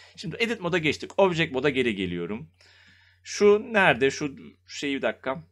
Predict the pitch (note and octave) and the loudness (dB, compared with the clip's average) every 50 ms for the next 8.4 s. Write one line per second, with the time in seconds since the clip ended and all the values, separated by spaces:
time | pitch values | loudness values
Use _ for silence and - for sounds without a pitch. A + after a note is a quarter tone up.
0 | _ _ _ - - F#2+ F#2+ - - G2 F#2+ F#2+ F#2+ - _ _ _ _ _ _ | _ _ _ -20 -16 -14 -12 -12 -12 -12 -12 -14 -16 -18 _ _ _ _ _ _
1 | _ _ _ _ _ _ _ _ _ _ _ _ _ _ _ _ _ _ _ _ | _ _ _ _ _ _ _ _ _ _ _ _ _ _ _ _ _ _ _ _
2 | _ _ _ _ _ _ _ _ _ _ _ _ _ _ _ _ _ _ _ _ | _ _ _ _ _ _ _ _ _ _ _ _ _ _ _ _ _ _ _ _
3 | _ _ _ _ _ _ _ _ _ _ _ _ _ _ _ - - - F3+ F#3+ | _ _ _ _ _ _ _ _ _ _ _ _ _ _ _ -8 -4 -2 0 2
4 | F3+ D3+ - - B2 B2 B2+ D#3+ D#3 - _ - B2+ A2+ G#2+ G#2 G#2 G#2 - - | 2 2 2 0 -2 -2 -2 -2 -6 -14 _ -6 -4 -2 -2 -2 -2 -4 -4 -2
5 | E3 D#3 C#3 - - A2+ G2+ F#2+ A2 A#2+ C3 C3 - _ _ _ _ G2+ G2+ G2+ | -2 -2 -2 -2 -4 -4 -4 -2 -2 -4 -4 -6 -10 _ _ _ _ -10 -8 -8
6 | G#2+ A#2 D3 D#3+ D#3+ C#3+ A#2+ G2 - - G#2+ G#2 F#2+ G#2+ B2+ C3 B2+ B2 - A#2+ | -4 0 2 2 4 2 2 -2 -4 -4 -4 -4 -2 -2 -4 -4 -4 -6 -6 -8
7 | G#2 - - - F2+ D#2+ D2+ - _ C#3+ C3+ A#2+ G#2 - - F2+ E2+ D#2+ F#2 G#2 | -8 -8 -8 -10 -12 -12 -14 -14 _ -4 -4 -4 -4 -4 -8 -14 -12 -8 -6 -6
8 | F#2 E2+ - - D#2 D2+ F2+ | -6 -6 -8 -12 -18 -20 -20